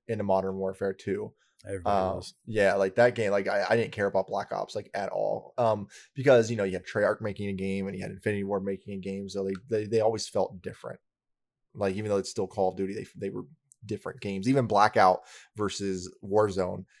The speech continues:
Speaker 1: two Call of Duty Battle Royale games,
Speaker 2: Very
Speaker 1: play
Speaker 2: different.
Speaker 1: extraordinarily differently. Um, but I don't know, man. It's just, I, oh, I, I, I always liked the Battle Royale stuff, right? Like, pub G
Speaker 2: Mm-hmm.
Speaker 1: is really what started it off for me.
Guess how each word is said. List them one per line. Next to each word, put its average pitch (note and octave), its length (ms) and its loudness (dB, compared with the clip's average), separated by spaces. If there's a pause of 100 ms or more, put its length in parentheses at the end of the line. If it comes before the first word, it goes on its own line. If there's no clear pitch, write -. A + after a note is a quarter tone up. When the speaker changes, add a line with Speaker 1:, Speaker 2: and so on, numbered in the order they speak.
(200)
Speaker 1:
two G#2+ 380 -4
Call G#2 180 6
of F#2+ 80 2
Duty G2+ 160 -4
Battle F#2+ 280 4
Royale F#2+ 260 0
games, F#2+ 340 -8 (340)
Speaker 2:
Very F#2+ 140 -4
Speaker 1:
play G2 280 6
Speaker 2:
different. - 120 -10 (340)
Speaker 1:
extraordinarily F#2+ 1200 2
differently. - 480 -8 (360)
Um, F#2 500 2
but A#2+ 320 6
I A#2+ 80 4
don't F3+ 140 6
know, D3+ 240 6
man. G#2+ 240 -2
It's A#2 160 -2
just, E3 220 -4 (440)
I, B2+ 80 0 (140)
oh, C#3+ 240 8
I, - 300 6
I, E3+ 100 4 (100)
I D3+ 120 10
always E3+ 260 6
liked A2+ 160 6
the C3 60 0
Battle A#2 220 8
Royale A#2 260 6
stuff, C3+ 280 0 (340)
right? B2 260 4
Like, G#2 280 -2 (100)
pub A2+ 200 -2
G G#2+ 100 -4
Speaker 2:
Mm-hmm. G#2 80 -4
Speaker 1:
is G2 120 -8
really G2+ 260 0
what F#2+ 100 -4
started G2+ 280 0
it G2 60 -4
off G2+ 220 0
for G#2 80 -8
me. D3+ 340 -2